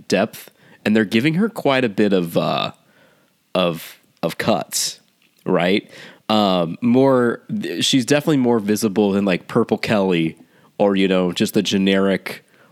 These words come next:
white girl. And she actually has, like, things to say, and, like,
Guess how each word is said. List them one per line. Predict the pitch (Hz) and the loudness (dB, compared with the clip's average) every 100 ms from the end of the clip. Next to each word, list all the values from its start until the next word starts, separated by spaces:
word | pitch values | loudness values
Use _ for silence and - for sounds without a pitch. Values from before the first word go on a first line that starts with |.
| - | -8
white | 87 98 87 | 0 0 0
girl. | - 87 85 82 - _ _ _ _ _ - - | -2 0 0 -2 -6 _ _ _ _ _ -10 -2
And | 101 95 95 - | 0 0 -2 -4
she | - 131 | -2 0
actually | 123 - 143 | 0 0 0
has, | 135 131 | 0 0
like, | 135 - | -4 -2
things | - 143 143 | -2 -2 -2
to | 147 | -2
say, | 202 185 64 90 | 0 0 0 -2
and, | 104 | 0
like, | 104 101 98 | 0 0 -4